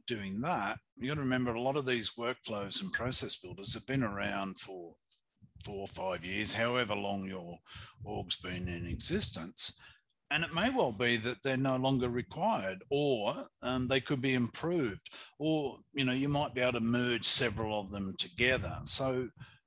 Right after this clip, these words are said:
while there are, will, will be, and, and, well, there is now an official Salesforce tool to convert the workflows coming out in the next release, and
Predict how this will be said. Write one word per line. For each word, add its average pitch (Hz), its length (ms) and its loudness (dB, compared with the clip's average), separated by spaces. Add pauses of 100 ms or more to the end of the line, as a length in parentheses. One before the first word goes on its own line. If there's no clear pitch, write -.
(540)
while 143 320 6
there 143 140 2
are, 147 180 4
will, 156 180 2 (100)
will 180 200 6
be, 143 420 2 (140)
and, 113 240 0
and, 113 180 0 (120)
well, 92 380 -6
there 110 180 2
is 131 200 6
now 117 600 2
an 104 120 -4
official 127 440 2
Salesforce 92 640 -2
tool 95 360 -4
to - 160 -4
convert 90 380 -6 (500)
the 85 480 -10
workflows 196 720 0 (320)
coming - 320 -8
out 87 200 -8
in 87 800 -8
the 87 80 -10
next 90 320 -6
release, 147 500 0 (460)
and 107 540 -2